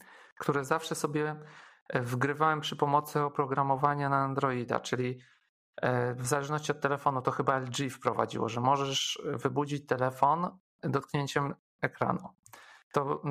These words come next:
to jest pierwsze. E, druga funkcja, podniesienie telefonu. Ta aplikacja chyba na Androidzie się nazywa Gravity Screen. E, tam jest masa różnych rozwiązań i na przykład tam też było to, że wiesz,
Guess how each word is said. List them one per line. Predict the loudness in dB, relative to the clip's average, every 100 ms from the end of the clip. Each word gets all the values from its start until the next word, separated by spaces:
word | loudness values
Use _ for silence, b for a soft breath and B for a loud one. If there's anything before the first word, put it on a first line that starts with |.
| 0
to | 0 0
jest | -4 -4
pierwsze. | -2 -2 -2 -2 0 0
E, | 0
druga | 0 0 0 0
funkcja, | -2 -2 -2
podniesienie | -2 -2 -2 -2 -2
telefonu. | 0 -2 2 2 2 -2 -2
Ta | 0
aplikacja | 2 0 -2 -2 -2
chyba | 0 2
na | 4
Androidzie | 4 2 0 -4
się | -2
nazywa | -2 2 2 2
Gravity | 2 2 0 -6 -4
Screen. | -6 0 0 0 -6 b b b b _ _ 0
E, | 2 2 2
tam | 0 0
jest | -2 0
masa | 2 2 0
różnych | 0 -2 0
rozwiązań | -2 0 0 2 0 -2
i | -2
na | -2
przykład | -2 -2 0
tam | 0 0
też | -2 -2
było | -2 -2
to, | 0 0
że | 2 0 0 -2
wiesz, | -4